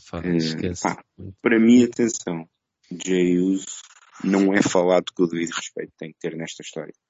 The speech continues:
Speaker 2: porque o homem, pá, tem sido incrível, seja não aceitar o, aliás, vamos voltar atrás, vamos à,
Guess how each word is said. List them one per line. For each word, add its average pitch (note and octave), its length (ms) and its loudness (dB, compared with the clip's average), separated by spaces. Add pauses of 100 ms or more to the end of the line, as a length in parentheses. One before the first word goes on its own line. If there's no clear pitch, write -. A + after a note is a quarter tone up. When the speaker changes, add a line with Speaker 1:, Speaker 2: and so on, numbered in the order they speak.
Speaker 2:
porque - 260 -18
o F2 80 -4
homem, F2 520 -4 (240)
pá, D#2 260 -10 (360)
tem E2 140 -14
sido E2 240 -8
incrível, D2+ 500 -12
seja D#2+ 680 -6 (260)
não F#2 280 0
aceitar F2 680 -2
o, E2 220 -6 (400)
aliás, - 460 -6
vamos E2 320 -2
voltar E2+ 300 0
atrás, G#2 340 -2
vamos F2+ 240 -6
à, D#2+ 240 -8